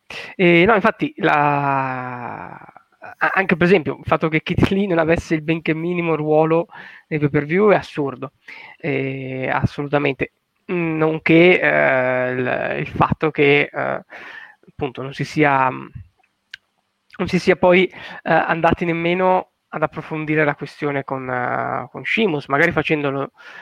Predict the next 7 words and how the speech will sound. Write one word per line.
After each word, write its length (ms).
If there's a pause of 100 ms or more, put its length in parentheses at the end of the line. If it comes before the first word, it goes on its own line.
(140)
intervenire 800
laddove 400
Miz 360
stesse 420
intervenendo 680
nel 140
match. 500